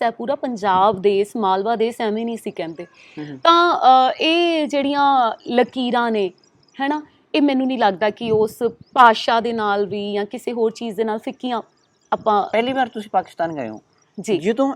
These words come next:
Speaker 2: ਐਂਟਰੀ ਹੁੰਦੀ ਹੈ,
Speaker 1: ਆਹਾਂ।
Speaker 2: ਜਦੋਂ ਐਂਟਰ ਹੁੰਨੇ ਹੋ ਉਸ
Speaker 1: ਜੀ।
Speaker 2: ਮੁਲਕ ਦੇ ਵਿੱਚ,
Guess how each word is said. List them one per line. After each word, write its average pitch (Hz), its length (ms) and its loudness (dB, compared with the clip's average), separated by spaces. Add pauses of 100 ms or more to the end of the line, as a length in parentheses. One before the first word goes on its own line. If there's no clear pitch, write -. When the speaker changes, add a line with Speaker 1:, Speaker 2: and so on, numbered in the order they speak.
Speaker 2:
ਐਂਟਰੀ 220 340 0
ਹੁੰਦੀ 135 280 -2
ਹੈ, 92 60 -8 (260)
Speaker 1:
ਆਹਾਂ। 220 300 -4 (920)
Speaker 2:
ਜਦੋਂ 143 320 -6
ਐਂਟਰ 170 320 -8
ਹੁੰਨੇ 139 320 -10
ਹੋ 131 100 -8
ਉਸ - 80 -6
Speaker 1:
ਜੀ। 196 160 -2
Speaker 2:
ਮੁਲਕ 120 360 -8
ਦੇ 107 140 -8
ਵਿੱਚ, - 340 -14